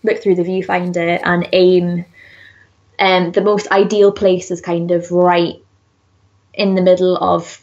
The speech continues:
the lower back, sort of, like, near to the, near to the bum, I would say. <laughs> And it's quite handy that a lot of antelope in Africa have little target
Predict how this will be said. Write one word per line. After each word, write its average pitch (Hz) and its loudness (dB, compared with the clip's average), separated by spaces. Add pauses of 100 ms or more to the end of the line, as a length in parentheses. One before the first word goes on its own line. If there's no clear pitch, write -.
the 170 -4
lower 170 4
back, - -4
sort 170 -2
of, 170 -8
like, 175 -4
near 170 -2
to 175 -6
the, 165 -6 (180)
near 214 2
to 202 -2
the 180 2
bum, 165 -4 (100)
I 165 -6
would 170 -6 (440)
say. - 0
<laughs> 180 -8 (380)
And 220 0
it's 202 -2
quite 302 0
handy 247 0
that 185 0
a 185 0
lot 185 0
of 185 -2
antelope 214 -4
in 226 -4
Africa 233 -6
have 233 -4
little 202 -6
target 214 -2